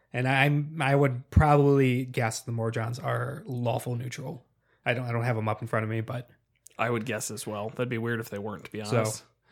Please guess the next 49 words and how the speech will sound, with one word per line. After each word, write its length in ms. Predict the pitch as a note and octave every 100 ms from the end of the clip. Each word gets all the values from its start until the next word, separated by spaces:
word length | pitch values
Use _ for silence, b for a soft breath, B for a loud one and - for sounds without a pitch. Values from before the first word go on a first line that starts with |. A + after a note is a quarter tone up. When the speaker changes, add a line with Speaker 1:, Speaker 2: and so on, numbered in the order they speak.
| B B
Speaker 1:
just 180 | B - _ _ _ _ _ D#4+
Speaker 2:
Okay. 220 | E3+ C3+
Speaker 1:
it 200 | - -
mechanically 580 | F3+ F3+ F#3 A#3+ A3+ G#3+
doesn't 200 | F#3 D3+
affect 260 | D#3 D3
anything, 260 | D#3+ D#3 D#3
just 120 | D3
kind 120 | -
of 100 | C#4
Speaker 2:
No. 40 | C#3+
Speaker 1:
a 20 |
neat, 240 | C#3+ C#3+
Speaker 2:
No, 200 | E3 F3+
Speaker 1:
neat 40 | E3+ D4
Speaker 2:
that 20 |
is. 80 | D#4
Speaker 1:
thing 180 | E3 D3
there. 300 | C3 B2+ C3
Speaker 2:
That 140 | F#3
Speaker 1:
So 100 | G3+ C#3+ C#3
Speaker 2:
is. 100 | C3 _ _
Speaker 1:
that 100 | E3+
could 100 | D#3 F3
be 60 |
kind 200 | F3 F3
of 60 | C#3+
a 60 |
cool, 320 | C3+ - D#3 C#3+
like, 160 | C3+
long 460 | B2 C3 C3 C3+ C3+
arc, 340 | B2 A#2+ C#3
or 40 | C#3+
maybe 220 | D3 C#3+
even 160 | C#3
a 40 | C3
campaign 480 | C#3 A#2 B2 A#2+ B2
where 100 | A#2
you're 60 | A2
sort 200 | B2 A2
of 100 | G#2+
between, 560 | A2 - A2+ A2 G#2 - _ _ _ _
stuck 280 | - D#3 -
between 340 | C3+ E3 D3+
the 80 | A2+
Mordrons 540 | A2+ B2+ A#2+ A#2+ A#2 B2+
and 200 | A#2 A2
the 40 |
Slots. 540 | G#2+ B2 A#2+ B2 -